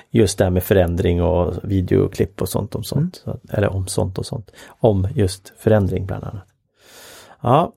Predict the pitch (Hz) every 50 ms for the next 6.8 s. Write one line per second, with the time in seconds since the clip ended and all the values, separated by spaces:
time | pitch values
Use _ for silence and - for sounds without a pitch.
0 | _ _ _ _ _ _ _ _ _ - 120 - 123 139 143 - 117 - - 98
1 | 175 175 - 170 135 127 123 117 - 180 208 - - - - 110 98 _ _ _
2 | _ _ 131 151 202 - _ _ _ _ _ _ _ _ _ _ _ _ _ _
3 | _ _ _ _ _ _ _ - 143 135 - 151 135 - - 131 127 117 104 -
4 | - 151 196 285 302 254 - - - - - 104 110 160 180 208 226 233 220 202
5 | 185 160 139 113 107 110 104 - - 143 190 247 277 302 233 151 113 95 64 57
6 | - - _ _ _ - - - 202 - 202 - - 98 92